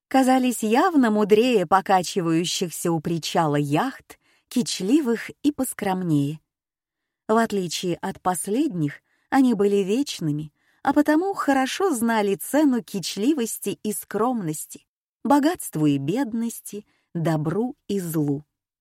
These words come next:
Кадр был выстроен идеально. Если зафиксировать его фотокамерой, получившийся снимок будет произведением искусства, практически шедевром.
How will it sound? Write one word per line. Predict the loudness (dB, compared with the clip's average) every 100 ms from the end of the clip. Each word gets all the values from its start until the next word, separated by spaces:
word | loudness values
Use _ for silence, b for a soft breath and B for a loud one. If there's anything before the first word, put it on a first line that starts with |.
| _ _ _ _ _ -8
Кадр | -2 0 0 0 0
был | 2 0
выстроен | 2 0 -2 -4 -8 -4 -4 -6 -6
идеально. | -6 -2 -2 -2 -4 -10 -12 _ _ _ _ -4
Если | 2 2 2 -2
зафиксировать | -2 -4 -4 -4 -2 0 0 -4
его | -4 0 0
фотокамерой, | -2 -4 -6 -2 -2 0 -2 -6 -10 _ _ _
получившийся | 0 0 0 -2 -4 -4 -6 -6 -8
снимок | -4 2 2 2 -2
будет | -2 -2 -2 -2
произведением | -2 0 0 0 0 0 0 0 -2 -4
искусства, | -8 -8 -6 -4 -4 -6 -12 -12 _ _ _ _
практически | -6 -6 -6 -2 -2 -2 -8 -8 -6
шедевром. | -4 -2 -2 0 0 0 -4 -8